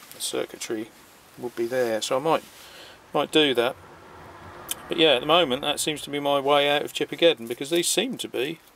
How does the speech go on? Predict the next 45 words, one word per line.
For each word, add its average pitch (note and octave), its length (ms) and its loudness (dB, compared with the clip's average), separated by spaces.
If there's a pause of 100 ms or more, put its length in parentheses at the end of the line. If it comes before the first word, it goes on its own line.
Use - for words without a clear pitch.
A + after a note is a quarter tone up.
(600)
the - 80 -10
chips. - 540 0 (680)
They've D3 160 4
started C#3 440 4
to - 80 -14
become A2+ 300 -4
available, A2+ 560 -2 (200)
and, B2+ 540 -6 (120)
um, C3 320 -4 (800)
the B2+ 60 -14
Picos, C3 500 2
I B2 40 0
managed B2 300 -2
to B2 60 -8
buy B2+ 180 4
three C#3 260 2
of A#2 60 4
those A#2 360 0
and B2 140 -12
quite C#3 200 -2
a - 40 -8
few C#3+ 160 -4
of C3+ 60 -2
these C#3 180 -4
chips, - 360 0
so A#2+ 340 -2 (240)
no C#3+ 160 -8
problem C3 260 -6
at - 160 -6
all E3 160 4
with G#2+ 140 -6
that. A#2+ 260 -4 (840)
I - 60 -2
think F3+ 160 0
they're C#3 80 2
so D#3 240 4
new, C3+ 400 2
they C3+ 140 -2
just B2+ 120 -6
haven't C3+ 220 -4
been C3 120 -14
built C#3+ 260 -2
into C3+ 340 -6 (540)
sort D3 200 -8
of B2+ 120 -8